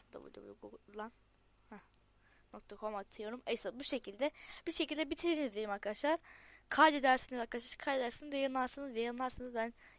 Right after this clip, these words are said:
yayınlamak istemiyorum şu anda. Çünkü çok iğrenç bir şey oldu. Bu şey, ama ön izleme var mı acaba? Ha, ön izleme, aynen bakın. Ön izleme de değil arkadaşlar. Ee,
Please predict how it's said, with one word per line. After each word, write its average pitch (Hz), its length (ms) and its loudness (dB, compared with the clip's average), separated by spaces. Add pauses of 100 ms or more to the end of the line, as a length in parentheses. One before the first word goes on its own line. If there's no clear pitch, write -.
yayınlamak 226 400 -6 (100)
istemiyorum 226 560 -10
şu - 240 0
anda. 220 360 0 (240)
Çünkü 226 160 -4
çok - 100 -6
iğrenç 226 360 2
bir - 60 -10
şey - 160 -6
oldu. 208 320 -6 (1500)
Bu - 40 -12
şey, 233 280 -6
ama 320 180 8
ön 285 140 6
izleme 320 320 6
var 311 140 6
mı 247 120 -4
acaba? 202 200 -2
Ha, 240 120 4
ön 254 80 -2
izleme, 202 280 -4
aynen 208 260 -6
bakın. - 240 -16 (560)
Ön 269 120 -2
izleme 294 320 -2
de 277 100 -4
değil 277 220 2
arkadaşlar. 220 400 -2
Ee, 196 380 -2